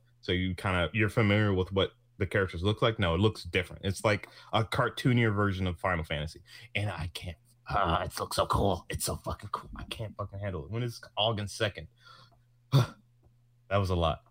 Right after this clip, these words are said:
but this looks good. This looks so damn good. Oh, I'm excited. Oh, I'm super excited. Uh, but Dragon Quest Five, it's liter-, it, I l-,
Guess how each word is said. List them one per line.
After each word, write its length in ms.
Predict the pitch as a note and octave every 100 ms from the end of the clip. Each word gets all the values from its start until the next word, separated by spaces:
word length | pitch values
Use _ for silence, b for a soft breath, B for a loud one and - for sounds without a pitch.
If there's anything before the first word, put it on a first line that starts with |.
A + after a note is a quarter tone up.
| -
but 220 | D#2+ D2+ -
this 240 | G#2 -
looks 200 | G#2 -
good. 260 | - F2 - -
This 260 | A2 -
looks 200 | G#2 -
so 260 | - G#2 G2
damn 400 | F2+ G2 F2+ F2
good. 320 | F2 D#2 D2 - - _ _ _ _ -
Oh, 300 | A#2 A#2+ A#2
I'm 180 | F#2+ F2
excited. 460 | D#2+ - D2+ D2 - -
Oh, 220 | - G#2 A2
I'm 120 | G#2
super 420 | - G#2 E2+ F2
excited. 460 | D#2+ - D#2 C#2+ C#2+ - _ _ _ _ _ _ _ _ _ _ _ _ _ _ _ _ _ _ _ _ _ _ _ _ _ _ _ _ _
Uh, 260 | F#2 F#2 G2
but 160 | G2+ A2
Dragon 240 | B2 C3+
Quest 240 | D3 E3
Five, 380 | - F#3 G3 A2
it's 180 | B2 -
liter-, 340 | B2 D3 D#3
it, 160 | B2 A#2+ -
I 120 | A#2
l-, 160 | G#2 A2+